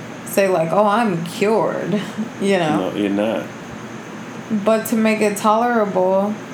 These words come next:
Speaker 1: and, like, you can cope with it.
Speaker 2: Mm-hmm. You gotta work on it.
Speaker 1: Every day you have to make a conscious effort and choice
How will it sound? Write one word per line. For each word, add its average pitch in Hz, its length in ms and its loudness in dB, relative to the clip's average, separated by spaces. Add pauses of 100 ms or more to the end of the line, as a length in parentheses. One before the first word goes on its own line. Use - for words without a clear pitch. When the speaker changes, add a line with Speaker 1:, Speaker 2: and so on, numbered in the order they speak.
(140)
Speaker 1:
and, 190 600 0 (960)
like, 190 260 0
you 190 100 -4
can 185 280 -4
cope 233 360 0
with 113 240 -2
it. 78 220 -4
Speaker 2:
Mm-hmm. 104 560 -6 (1300)
You 101 40 2
gotta 92 120 -2
work 98 180 -2
on 80 160 -4
it. 82 100 -4 (1400)
Speaker 1:
Every 294 340 2
day 302 320 2
you 240 120 2
have 233 280 2
to 262 80 2
make 233 260 0
a 220 100 0
conscious 226 760 0
effort 202 600 2
and 185 200 0
choice - 600 -2